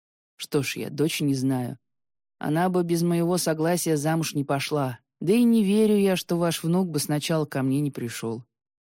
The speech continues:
Я видел, как он обнимал ее. Так обнимают сестру, а не жену". Ну а как в общежитие вернулся, так и убедился. Ночуют они по разным комнатам. Но даже если откинуть все это.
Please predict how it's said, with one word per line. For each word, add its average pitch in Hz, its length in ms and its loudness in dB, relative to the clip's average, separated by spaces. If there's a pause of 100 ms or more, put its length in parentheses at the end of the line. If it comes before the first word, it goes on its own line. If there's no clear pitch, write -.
(260)
Я - 180 2
видел, 185 340 2
как 120 240 -6
он 117 120 0
обнимал 120 480 -2
ее. 113 240 -8 (640)
Так 190 200 -2
обнимают 165 540 2
сестру, 139 680 -2 (220)
а 117 80 -6
не 120 180 2
жену". 117 400 -4 (640)
Ну 254 160 4
а 220 60 2
как 202 200 -2
в 185 40 2
общежитие 180 600 2
вернулся, 170 480 2
так 147 180 -2
и 151 40 2
убедился. 127 800 0 (360)
Ночуют 156 600 0
они 131 220 2
по 139 200 -2
разным 143 440 2
комнатам. 123 720 -4 (680)
Но 277 100 -4
даже 233 340 2
если 214 360 2
откинуть 147 580 0
все - 240 -2
это. 110 300 -6